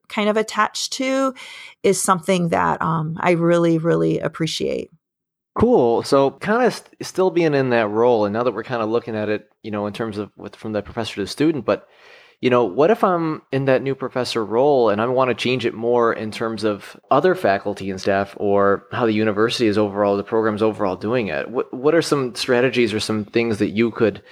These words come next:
Speaker 2: you think would be effective to help, to help plant the seeds and facilitate it in that regard?
Speaker 1: So when it comes to planting, like, seeds in the faculty and really trying to facilitate growth, I would tell faculty to engage in the activities that you're passionate about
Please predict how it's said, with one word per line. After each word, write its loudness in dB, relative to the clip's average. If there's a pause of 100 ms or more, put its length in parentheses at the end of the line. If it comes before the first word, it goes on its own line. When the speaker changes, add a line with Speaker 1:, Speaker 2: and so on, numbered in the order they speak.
(400)
Speaker 2:
you 0
think 2
would 0
be 4
effective 0
to 0
help, 0
to 2
help -2
plant 2
the -2
seeds 0
and -2
facilitate 0
it -2
in -2
that 0
regard? -2 (580)
Speaker 1:
So -4
when 0
it -2
comes 0
to 0
planting, -2 (160)
like, -6
seeds 0
in -2
the -2
faculty -2
and 2
really 4
trying -2
to 0
facilitate 0
growth, 2
I 0
would 2
tell 0
faculty 0
to 0
engage 2
in 0
the 0
activities 0
that -2
you're 0
passionate -4
about -4